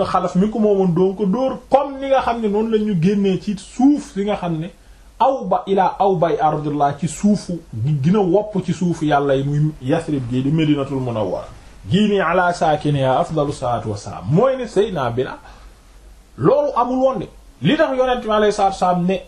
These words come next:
"Yow Abdullah ibn Zayd, euh, baax na,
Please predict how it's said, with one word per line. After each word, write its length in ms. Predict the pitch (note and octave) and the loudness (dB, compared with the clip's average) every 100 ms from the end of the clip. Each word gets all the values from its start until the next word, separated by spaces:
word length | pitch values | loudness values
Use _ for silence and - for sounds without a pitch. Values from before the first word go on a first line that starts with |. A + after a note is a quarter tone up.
| - - - - - | -16 -20 -20 -20 -6
"Yow 220 | C3+ G#3 A3+ | 0 2 2
Abdullah 500 | G#3 F#3+ F#3+ D#3+ D3+ | 2 0 2 0 0
ibn 180 | C#3+ | 0
Zayd, 300 | B2 C3+ F3 - - - - - - - - - - - - - - | 0 0 0 -4 -16 -20 -20 -20 -20 -20 -20 -20 -20 -20 -20 -4 0
euh, 200 | F#3+ F#3+ - - | 2 2 -2 -2
baax 200 | C3+ D#3 C3 | 0 0 -2
na, 80 | G2 | -10